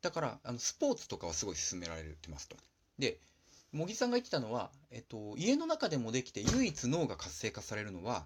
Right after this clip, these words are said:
読書だって言ったんですね。読書。読書。しかもそれはできれば活字。要は、あ、自分の中で、頭の中でイメージを作り上げないと楽しめないから。だから作るってことが、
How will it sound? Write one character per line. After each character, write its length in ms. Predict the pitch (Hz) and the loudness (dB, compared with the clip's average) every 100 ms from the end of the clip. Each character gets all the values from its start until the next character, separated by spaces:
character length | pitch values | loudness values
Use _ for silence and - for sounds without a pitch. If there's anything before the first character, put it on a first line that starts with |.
| 95 | -4
読 200 | 170 185 | -2 6
書 140 | - 87 | 6 4
だ 60 | |
っ 40 | 76 | -4
て 60 | |
言 80 | 73 | -12
っ 20 | |
た 80 | - | -18
ん 40 | 73 | -16
で 60 | |
す 60 | - | -14
ね。 100 | 120 _ _ _ _ _ _ - | -14 _ _ _ _ _ _ -12
読 180 | 104 - | 0 6
書。 120 | - - _ _ _ _ _ _ _ | 6 4 _ _ _ _ _ _ _
読 180 | - 92 | -12 -10
書。 100 | - | 0
し 120 | - - | 4 6
か 100 | 180 | 4
も 80 | |
そ 100 | 143 | 0
れ 60 | 113 | 0
は 40 | |
で 100 | 107 | 2
き 80 | - | 4
れ 60 | 170 | 4
ば 80 | - | 2
活 280 | - - | -6 -6
字。 120 | - - - - _ _ - | -8 -8 -18 -20 _ _ -4
要 80 | 120 | -2
は、 120 | 104 | 0
あ、 40 | 131 | 2
自 160 | 151 | 2
分 180 | 196 220 | 4 4
の 80 | 226 | 4
中 260 | 220 131 | 2 2
で、 260 | 120 104 - _ | 2 0 -2 _
頭 300 | 131 156 185 | -6 -2 0
の 60 | 190 | 0
中 200 | 190 - | -2 -2
で 80 | 90 | 0
イ 100 | 127 | 2
メ 200 | 202 170 | 2 2
ー 20 | |
ジ 160 | - 95 | 0 -2
を 100 | 82 | -4
作 240 | - - | -6 0
り 80 | 196 | 4
上 100 | 190 | 4
げ 100 | 190 | 4
な 100 | 143 | -2
い 60 | 92 | -4
と 100 | 87 107 | -6 -4
楽 140 | 104 | 0
し 100 | - | 0
め 80 | 87 | -2
な 80 | 78 | -10
い 40 | |
か 100 | - | -14
ら。 60 | - _ _ _ - | -20 _ _ _ -8
だ 80 | 117 | -6
か 60 | |
ら 60 | - | -2
作 180 | - 320 | 0 2
る 60 | 240 | 2
っ 40 | |
て 240 | - - 101 | -2 -8 -8
こ 100 | 98 | -8
と 140 | 92 | -8
が、 240 | 110 92 | -4 -6